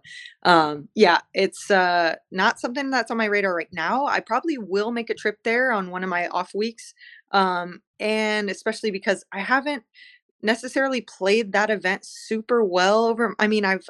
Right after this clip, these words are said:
I've, I've won there before, but it's, it's never easy. I'm like,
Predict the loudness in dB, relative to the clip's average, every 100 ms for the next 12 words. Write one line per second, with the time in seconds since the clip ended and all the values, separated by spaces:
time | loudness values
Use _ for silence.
0 | 0 0 -2 _ _ -2 0 0 -2 4
1 | 6 6 4 2 2 -2 0 2 4 2
2 | 0 -4 -4 -10 -20 -20 -20 -20 _ _
3 | _ _ -4 -4 -8 -18 -12 -2 0 2
4 | 0 2 0 0 0 2 0 -2 -2 -2
5 | -2 -4 -2 -2